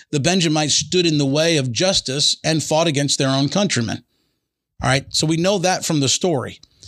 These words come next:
We also know that they went to God, and why did they lose when they went and asked God? Well,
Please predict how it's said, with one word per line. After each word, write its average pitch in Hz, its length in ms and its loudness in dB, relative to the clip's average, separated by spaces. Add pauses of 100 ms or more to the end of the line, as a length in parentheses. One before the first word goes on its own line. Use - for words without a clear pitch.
(400)
We 180 160 0
also 214 380 2
know 151 260 2
that 147 160 -2
they 165 100 2
went 160 280 2
to 156 60 0
God, 151 380 0
and 135 260 0
why 156 220 2
did 185 180 -2
they 156 140 2
lose 156 400 0
when 143 140 0
they 151 100 0
went 160 240 0
and 147 160 -2
asked 190 300 0
God? 117 180 -6
Well, 170 300 0